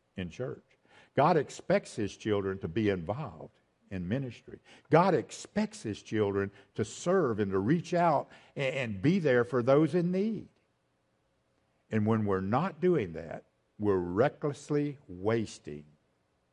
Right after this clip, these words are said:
our life, thereby being a prodigal.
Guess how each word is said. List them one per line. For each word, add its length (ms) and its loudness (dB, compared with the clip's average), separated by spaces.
our 160 -6
life, 260 -10
thereby 440 2
being 260 -4
a 40 -8
prodigal. 600 -6